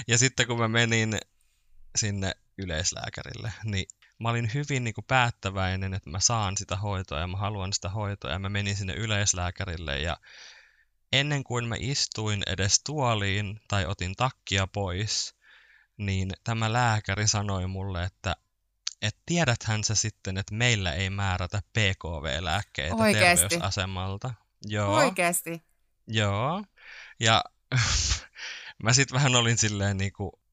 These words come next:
Speaker 1: et häh? Niinku, et, ethän sä edes niinku periaatteessa tiedä, mistä mä tulin tänne puhumaan. Et kyllähän sä oot mun taustat toivottavasti lukenut jonkun verran, mutta tiedätkö sä edes minun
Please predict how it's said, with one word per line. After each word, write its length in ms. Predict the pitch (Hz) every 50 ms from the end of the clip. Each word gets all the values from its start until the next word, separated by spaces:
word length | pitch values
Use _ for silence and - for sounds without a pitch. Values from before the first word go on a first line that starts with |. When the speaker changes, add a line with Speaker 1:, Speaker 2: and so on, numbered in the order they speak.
| _ - -
Speaker 1:
et 160 | - 110 - - -
häh? 600 | - - 127 131 143 156 165 143 - - - - _ _ - - - _ _ -
Niinku, 200 | 107 104 - 110
et, 100 | 110 _ _ _ _ _ _ _ _ - -
ethän 300 | 104 104 - 120 117 110
sä 120 | - 110
edes 140 | 107 104 -
niinku 180 | 104 104 - _ _ -
periaatteessa 580 | 120 120 123 113 101 - - 95 95 - - -
tiedä, 280 | 92 90 92 85 85
mistä 420 | 85 80 76 85 90 - - - 82
mä 120 | 82 92
tulin 280 | - - 92 90 90 87
tänne 180 | 90 92 98 -
puhumaan. 540 | - 107 104 - 92 85 78 65 62 65 71
Et 100 | 107 - - - -
kyllähän 420 | 98 95 95 98 98 104 98 95
sä 120 | - 101
oot 120 | 98 98 -
mun 180 | 101 107 104
taustat 440 | - - 143 143 135 - - 110 107 - - _
toivottavasti 680 | - 123 120 117 110 - - - 95 98 101 - - 110 104
lukenut 440 | 104 107 - - 104 101 104 101 - -
jonkun 340 | 110 113 120 113 110 98 95
verran, 360 | 92 87 90 101 101 104 104
mutta 400 | 98 98 - _ - - 90 - _ _ - - _ _ _ -
tiedätkö 480 | - 117 117 110 101 - - - 95
sä 200 | 85 98 87 95
edes 220 | 95 98 101 - -
minun 320 | 95 87 90 95 95 92